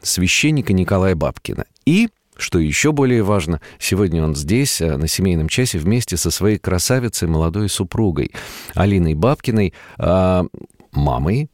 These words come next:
женой священника, и, как она сама себя называет, "Не практику-" или практикующий, декретный, э, э, сама скромно считает себя не настоящим, но, поверьте мне, более настоящего психолога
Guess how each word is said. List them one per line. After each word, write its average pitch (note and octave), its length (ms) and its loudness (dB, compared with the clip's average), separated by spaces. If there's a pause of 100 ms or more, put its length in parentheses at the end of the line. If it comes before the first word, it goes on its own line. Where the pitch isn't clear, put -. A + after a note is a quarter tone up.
женой D#2+ 380 0
священника, C#3 680 -2
и, - 180 -2
как A#2+ 220 -2
она G#2+ 180 2
сама F#2 280 0
себя D#2+ 220 -2
называет, A2+ 500 0 (500)
"Не D3 300 4
практику-" C3 520 -2
или C#3 200 4
практикующий, B2 960 0
декретный, A2 880 2
э, G#2 420 2
э, - 680 -10
сама A#2+ 300 2
скромно G2 340 2
считает G2+ 360 0
себя F#2+ 180 0
не G2 120 2
настоящим, B2+ 600 0
но, G2+ 80 2
поверьте C3 460 0
мне, F#2 180 2
более A2+ 320 2
настоящего G#2+ 800 2
психолога C#3+ 680 -2